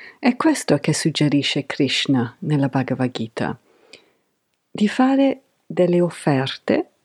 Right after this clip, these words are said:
al nostra Ishta Devata, alla nostra versione del divino. Allora io ho avuto un grande rifiuto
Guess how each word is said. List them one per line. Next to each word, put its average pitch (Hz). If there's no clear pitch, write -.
al 247
nostra 185
Ishta 151
Devata, 113
alla 214
nostra 254
versione 135
del 117
divino. 113
Allora 165
io 156
ho 123
avuto 147
un 139
grande 165
rifiuto 202